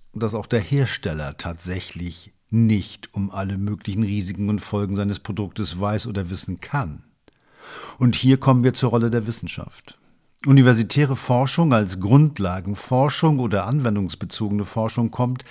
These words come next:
die Rolle des Wegbereiters und Aufklärers gleichermaßen zu. Unser Interesse ist es,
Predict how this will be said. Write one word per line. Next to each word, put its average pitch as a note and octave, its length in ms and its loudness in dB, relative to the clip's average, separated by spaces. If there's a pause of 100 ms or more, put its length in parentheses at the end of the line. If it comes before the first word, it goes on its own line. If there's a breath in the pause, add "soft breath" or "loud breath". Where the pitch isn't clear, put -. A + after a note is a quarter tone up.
(360 loud breath)
die A#2 80 0
Rolle A#2 300 4
des G2 240 -4
Wegbereiters B2 760 0
und A#2 140 -10
Aufklärers A#2 840 -4
gleichermaßen E2+ 920 -8
zu. E2 320 -16 (720)
Unser B2+ 260 0
Interesse A#2 460 -4
ist A2+ 340 -4
es, G#2+ 200 -2